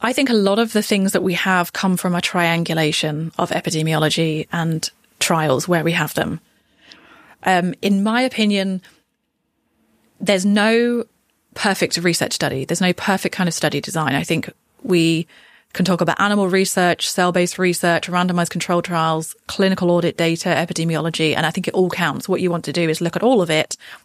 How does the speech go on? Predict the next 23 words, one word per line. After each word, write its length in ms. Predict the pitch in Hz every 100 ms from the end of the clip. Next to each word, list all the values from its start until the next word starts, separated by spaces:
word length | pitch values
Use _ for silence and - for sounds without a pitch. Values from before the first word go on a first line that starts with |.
| -
and 120 | 180
see 160 | - 180
how 160 | 175
it 80 | 165
all 100 | 160
fits 240 | 160 - -
together. 420 | 165 156 123 - - - - - _ -
The 180 | - 190
issue 300 | 202 - 285
that 120 | 220
I 120 | 190 180
see 300 | - 185 175
it 160 | -
with 240 | 180 165 -
epidemiology 960 | 165 170 175 170 160 165 151 123 160 - - - - - _ _
is 420 | - 175 170 170 - _ _ _ _ _ _ _ _ _ _ _
that 400 | 180 190 185 180
we 280 | 180 175 175
have 280 | - 180 -
far 500 | - - 202 196 190
too 340 | - - 202
much 280 | 185 165 -
confidence 800 | 190 170 175 151 139 - -